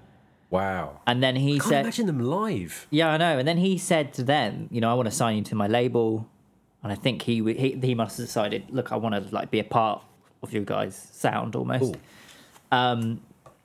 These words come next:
Speaker 2: I think they wanted, uh,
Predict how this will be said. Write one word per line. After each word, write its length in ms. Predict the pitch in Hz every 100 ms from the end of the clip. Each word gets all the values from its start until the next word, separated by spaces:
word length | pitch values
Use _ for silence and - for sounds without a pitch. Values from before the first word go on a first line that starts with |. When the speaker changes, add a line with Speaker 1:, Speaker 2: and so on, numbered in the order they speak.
| _ _ _ - 117
Speaker 2:
I 80 |
think 720 | 120 - - 208 107 - - - -
they 200 | 127 117
wanted, 920 | 117 143 151 143 - 107 101 98 - - -
uh, 460 | 104 104 101 101